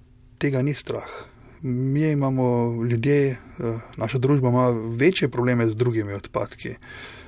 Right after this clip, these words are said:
Zdaj v zadnjem letu precej beremo, da s kakšna odlagališča plastike gorijo, ogromno plastike izvažamo v druge države, ki jih mečejo v morje. Eh, ogromno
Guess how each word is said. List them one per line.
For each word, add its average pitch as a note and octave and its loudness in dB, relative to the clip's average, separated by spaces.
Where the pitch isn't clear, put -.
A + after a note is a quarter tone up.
Zdaj B2 2
v A2+ 2
zadnjem A2+ 0
letu A2+ 0
precej A#2 -2
beremo, G#2+ -4
da G#2 -8
s - -16
kakšna - -8
odlagališča G#2+ -4
plastike A2+ -4
gorijo, G#2 -4
ogromno G#2+ 0
plastike G#2+ -4
izvažamo G#2 -2
v G2+ -4
druge G#2+ -2
države, G2+ -4
ki - -12
jih - -12
mečejo G2 -6
v G2+ -8
morje. G#2+ -2
Eh, - -6
ogromno G#2+ -2